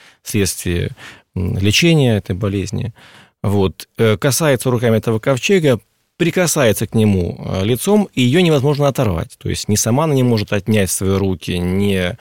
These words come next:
родственники могут, не могут этого сделать. Длится это пятнадцать-двадцать минут. Никто не засекал, конечно, но длительное время. М, для людей православных это хрестоматийный пример. Он описывается часто в разных житиях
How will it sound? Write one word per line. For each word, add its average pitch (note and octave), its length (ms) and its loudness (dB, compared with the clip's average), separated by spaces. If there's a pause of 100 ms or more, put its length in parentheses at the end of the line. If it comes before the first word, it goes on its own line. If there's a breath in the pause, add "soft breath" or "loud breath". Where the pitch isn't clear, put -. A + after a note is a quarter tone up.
(260 loud breath)
родственники C3 560 2
могут, A2 260 2
не G#2 140 0
могут G2 240 -2
этого G2 180 -6
сделать. F#2 300 -2
Длится D#3+ 280 -2
это A#2+ 220 -2
пятнадцать-двадцать G2 840 -2
минут. F2+ 480 -4
Никто - 200 -6
не G2+ 100 0
засекал, A2+ 420 -4
конечно, G#2 300 -2
но G2+ 60 0
длительное G#2 420 0
время. D#3 360 0 (680 loud breath)
М, G#2 220 -2 (220)
для D3+ 560 2 (160)
людей C3 400 4
православных D3 720 0
это D3 160 -2
хрестоматийный C3+ 800 0
пример. - 480 -6 (420)
Он A#2 160 4
описывается A#2+ 460 -2
часто C3+ 320 -2
в G2+ 60 2
разных G#2+ 240 0
житиях G#2+ 640 -4